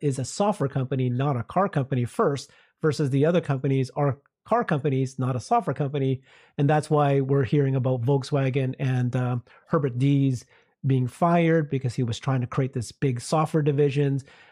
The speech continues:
um, that didn't go very well. It's taken too much money. The new C E O of Volkswagen decided they're not gonna follow that path anymore, which is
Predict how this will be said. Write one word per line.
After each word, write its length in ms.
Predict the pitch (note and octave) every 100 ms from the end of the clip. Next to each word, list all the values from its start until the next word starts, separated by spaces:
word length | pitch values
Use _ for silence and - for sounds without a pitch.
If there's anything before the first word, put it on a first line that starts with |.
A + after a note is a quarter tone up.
| _ -
um, 360 | B2+ B2+ B2
that 240 | B2 C3+ - - D3+
didn't 320 | C3 D3+ C#3+ A#2
go 220 | D3 C#3
very 240 | C3+ C#3
well. 260 | C3 C3+ C#3
It's 200 | C3 -
taken 280 | - C3+ C3
too 100 | -
much 180 | B2+ -
money. 420 | D#3+ E3+ D#3 D3 - - -
The 120 | B2+
new 420 | B2+ C3+ D3 F3 F3+
C 360 | - E3 D#3
E 40 | D3+
O 160 | D3
of 320 | C3+ B2+ A#2+ -
Volkswagen 540 | C#3 C#3+ D3 C3 C3+
decided 420 | A#2 C3 C#3 B2
they're 100 | B2
not 420 | A#2 B2+ C#3 D3 C#3+
gonna 160 | D3 - _ _ _
follow 380 | _ D#3 D3 C#3+
that 240 | C#3+ C#3
path 260 | - C#3 C3
anymore, 340 | C3+ C3+ C#3+
which 200 | D3+ C3
is 160 | C#3 A#2+